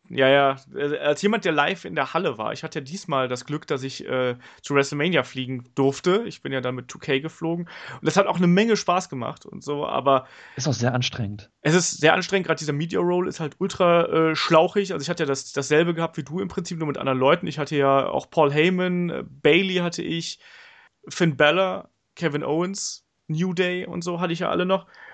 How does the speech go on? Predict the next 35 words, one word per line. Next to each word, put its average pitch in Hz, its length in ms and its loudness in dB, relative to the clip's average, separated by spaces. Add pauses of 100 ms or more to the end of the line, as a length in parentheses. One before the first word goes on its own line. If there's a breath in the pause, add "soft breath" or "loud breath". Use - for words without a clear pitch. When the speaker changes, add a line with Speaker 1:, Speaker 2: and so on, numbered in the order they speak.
(200 loud breath)
Speaker 1:
Und, 170 300 6
ähm, 147 280 2 (520 loud breath)
aber 190 360 8
es 165 140 -4
war 175 100 0
halt 170 140 2
trotzdem - 260 -12
so 196 80 0
eine 190 100 0
WrestleMania, 175 500 0
wo 170 80 2
du 165 60 6
halt 139 120 0
rausgegangen 175 500 0
bist 175 160 -6
und 175 40 -4
hast 165 120 -4
dir 165 40 -2
gedacht, 147 140 -6
„Ja, 170 120 6
es 165 100 0
war 170 100 0
geil, 190 440 4 (480)
aber“, 123 520 4 (1040)
ne? 156 240 -6
Und 175 180 -6
dann 175 260 4
Speaker 2:
Mhm. 117 140 -6
Speaker 1:
hast 113 160 -6
du 175 60 2
halt 170 120 2
wirklich 185 380 -8
valide 165 360 -4
Kritikpunkte, 156 720 -8
äh, 131 680 -2